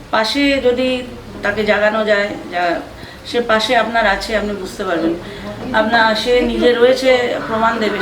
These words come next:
সে সর্বক্ষণ আপনার কাছে থাকবে, সুন্দর গন্ধ বেরোবে। কোনো সময় যদি সিগারেট খায়, সিগারেটের গন্ধ, কোনো সময় মদের গন্ধ, মদ দেওয়া হয় যেহেতু তাদের, হ্যাঁ, গাঁজা দিলে গাঁজার গন্ধ, বিভিন্ন রকমভাবে সে তার উপস্থিতি সে দেখিয়ে দেবে যে, "আমি উপস্থিত রয়েছি, তুমি আমাকে জাগিয়েছো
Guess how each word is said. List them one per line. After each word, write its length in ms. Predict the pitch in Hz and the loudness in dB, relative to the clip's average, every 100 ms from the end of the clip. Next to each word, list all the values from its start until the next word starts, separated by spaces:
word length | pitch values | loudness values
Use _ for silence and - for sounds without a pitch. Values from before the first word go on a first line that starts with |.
| 202 | -2
সে 60 | 214 185 - - - - - - | -4 -6 -8 -12 -10 -12 -10 0
সর্বক্ষণ 480 | 233 247 254 269 | 2 2 0 0
আপনার 280 | 254 226 233 | 2 2 0
কাছে 240 | 226 220 220 | 0 -2 -2
থাকবে, 400 | 180 175 170 175 190 - | -4 -4 -4 -6 -4 -2
সুন্দর 260 | 247 240 | 2 2
গন্ধ 260 | 220 208 202 | 2 2 0
বেরোবে। 480 | 202 180 170 170 170 - 190 - - 240 | 0 0 0 -2 -6 -10 -12 -10 -10 -6
কোনো 180 | 247 247 | -2 0
সময় 220 | 254 240 | 2 2
যদি 200 | 240 240 | 2 0
সিগারেট 400 | 226 214 214 214 | 2 4 4 4
খায়, 160 | 214 214 | 0 0
সিগারেটের 440 | 208 190 185 190 | -2 -4 -2 -4
গন্ধ, 240 | 190 185 | -4 -4
কোনো 220 | 190 196 196 | -4 -6 -6
সময় 240 | 196 190 | -6 -4
মদের 360 | 190 180 190 185 | -2 -2 -2 -2
গন্ধ, 260 | 180 180 | -2 -2
মদ 300 | 185 180 180 | -2 -2 -2
দেওয়া 240 | 180 180 175 | -2 0 2
হয় 180 | 175 | 2
যেহেতু 300 | 170 170 - - | 2 -2 -4 -2
তাদের, 240 | 165 165 175 165 - - - - - | -2 -2 -6 -10 -12 -14 -16 -16 -8
হ্যাঁ, 240 | 277 269 208 | -2 0 0
গাঁজা 280 | 196 196 | 0 0
দিলে 220 | 196 180 185 | 0 -2 -2
গাঁজার 360 | 180 180 180 | -2 0 -2
গন্ধ, 240 | 175 180 190 | -2 -4 -4
বিভিন্ন 320 | 208 302 330 320 | 2 4 6 4
রকমভাবে 440 | 277 285 269 269 | 2 0 0 0
সে 100 | 262 | -4
তার 260 | 262 254 254 | 0 2 2
উপস্থিতি 460 | 247 254 262 269 | 0 -4 -4 -6
সে 140 | 254 247 | -4 -2
দেখিয়ে 300 | 240 247 233 | -2 -2 0
দেবে 220 | 175 170 | 0 0
যে, 60 | |
"আমি 180 | 190 214 | -2 -4
উপস্থিত 460 | 233 - 302 330 302 | -6 -4 -2 0 2
রয়েছি, 300 | 254 196 190 | 2 0 -2
তুমি 160 | 214 240 | -8 -6
আমাকে 280 | 254 254 247 | -4 -2 0
জাগিয়েছো 640 | 202 214 254 285 190 | 2 2 2 2 2